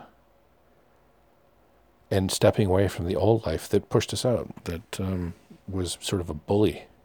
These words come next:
because we held the light, you know? Anyway, I wouldn't wanna redo this. I don't know why we do this. I don't know why we come down and do this. I mean, really, if everybody's here by their own free choice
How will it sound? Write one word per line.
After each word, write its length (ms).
because 300
we 180
held 320
the 60
light, 260
you 100
know? 180
Anyway, 340
I 40
wouldn't 220
wanna 160
redo 360
this. 280
I 60
don't 80
know 80
why 220
we 120
do 140
this. 440
I 60
don't 100
know 60
why 160
we 100
come 380
down 300
and 120
do 120
this. 400
I 100
mean, 260
really, 340
if 120
everybody's 520
here 340
by 140
their 180
own 160
free 240
choice 460